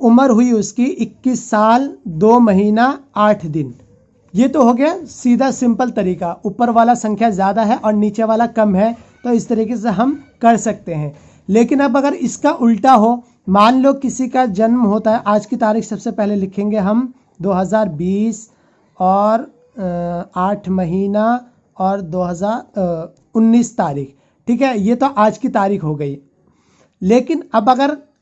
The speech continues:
नीचे वाला संख्या ज़्यादा होता है तब कैसे करना है? तो सबसे पहले हम लिखेंगे उसका जन्म तारीख। मान लो किसी की पैदाइश होती है कितने की, मान लो कोई एक एज लेते हैं, एज के अंदर क्या करेंगे? उसके सबसे पहले सन को लिखेंगे,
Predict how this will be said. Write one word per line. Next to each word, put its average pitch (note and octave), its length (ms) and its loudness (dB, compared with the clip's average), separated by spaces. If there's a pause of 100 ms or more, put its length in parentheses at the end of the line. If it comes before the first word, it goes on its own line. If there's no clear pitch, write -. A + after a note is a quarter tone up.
(120)
नीचे A#3+ 460 4
वाला C#4 240 4
संख्या B3 380 0
ज़्यादा G#3+ 380 2
होता G#3 260 2
है G#3 220 -2
तब C#4 180 0
कैसे B3 300 -2
करना D#3+ 320 -4
है? C3+ 220 -8 (520)
तो B3+ 280 4
सबसे B3 360 -4
पहले B3+ 240 0
हम A#3 160 2
लिखेंगे B3 460 0 (200)
उसका C#4 360 -4
जन्म G#3 400 -2
तारीख। A3+ 480 0 (400)
मान G3 220 2
लो A#3+ 200 0
किसी A3+ 360 -6
की B3 200 -4 (220)
पैदाइश G#3 560 0
होती G3 300 -4
है A3 140 0
कितने A3 360 -4
की, C#4 220 -6 (420)
मान G#3 200 2
लो D4 160 6 (160)
कोई C4 200 6
एक C#4 200 0 (200)
एज A#3+ 220 4
लेते A3 340 2
हैं, D#3 260 -4 (1000)
एज A#3+ 200 2
के C#4 100 2
अंदर C4+ 200 2
क्या C4 200 2
करेंगे? B3+ 340 0
उसके C4 460 -4
सबसे B3+ 280 -4
पहले A#3+ 260 0
सन F#3+ 260 -2
को A3+ 100 -2
लिखेंगे, A#3 520 0